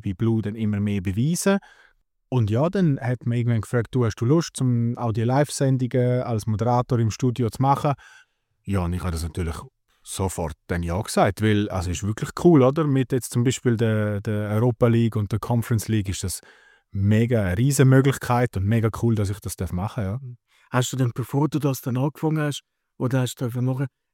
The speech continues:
Speaker 2: irgendeine Art von Live-Sendungen schon als Übung gehabt?
Speaker 1: Beim Radio machst du das
Speaker 2: Mhm.
Speaker 1: natürlich, oder?
Speaker 2: Mhm.
Speaker 1: Also beim Radio bin ich über zehn Jahre beim Radio gewesen und das, dort hast du ja sehr viel live. Das ist natürlich schon mal cool, wenn du das kannst.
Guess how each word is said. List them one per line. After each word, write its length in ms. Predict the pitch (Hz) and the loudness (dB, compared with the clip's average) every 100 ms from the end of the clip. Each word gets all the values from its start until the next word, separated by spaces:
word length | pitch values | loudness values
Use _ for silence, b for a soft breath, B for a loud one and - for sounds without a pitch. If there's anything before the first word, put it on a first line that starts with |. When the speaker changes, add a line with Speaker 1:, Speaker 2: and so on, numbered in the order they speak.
| _ | _
Speaker 2:
irgendeine 540 | - 190 202 202 165 | 6 6 6 2 2
Art 260 | 160 170 - | 2 -2 -4
von 160 | - 139 | -10 -4
Live-Sendungen 1000 | 139 147 143 _ _ - 147 139 143 135 | -4 -4 -8 _ _ -12 -8 -6 -4 -6
schon 260 | 127 139 139 | -6 -8 -8
als 220 | 131 - | -12 -4
Übung 220 | 185 202 | -2 -2
gehabt? 260 | - 123 123 _ _ _ - | -10 -16 -16 _ _ _ -2
Speaker 1:
Beim 240 | 104 98 | 0 2
Radio 380 | 87 98 131 190 | 2 2 6 8
machst 260 | 185 180 | 8 4
du 40 | 196 | 2
das 80 | 180 | 2
Speaker 2:
Mhm. 80 | |
Speaker 1:
natürlich, 360 | 170 185 196 214 | 4 4 4 2
oder? 200 | 202 160 | 2 0
Speaker 2:
Mhm. 100 | 165 | -2
Speaker 1:
Also 200 | 120 113 | -6 -6
beim 160 | 101 107 | -4 -2
Radio 320 | 123 - 123 - | -2 0 -4 -4
bin 160 | 117 104 | -6 -6
ich 140 | 107 | -6
über 200 | 120 120 | -8 -10
zehn 260 | - 143 135 | -4 0 2
Jahre 200 | 139 143 | 2 0
beim 120 | 131 | 0
Radio 300 | 113 127 151 | -2 -2 -4
gewesen 220 | - 165 | -4 -2
und 120 | 127 - | -2 -4
das, 220 | 117 - - | -8 -8 -8
dort 180 | 101 | -8
hast 180 | 92 - | -6 -8
du 40 | 92 | -8
ja 120 | 85 - _ _ _ | -8 -12 _ _ _
sehr 260 | - 120 143 | 0 0 2
viel 180 | 160 | 2
live. 400 | 160 156 175 190 - | 2 4 4 2 0
Das 160 | 131 117 | -2 0
ist 80 | |
natürlich 400 | 110 107 117 107 | -2 -2 -2 -2
schon 180 | - 107 | -2 -4
mal 80 | 98 - | -4 0
cool, 180 | 151 156 | 0 2
wenn 80 | 147 | -2
du 40 | |
das 180 | 147 - | -6 -4
kannst. 260 | 143 143 | -2 -2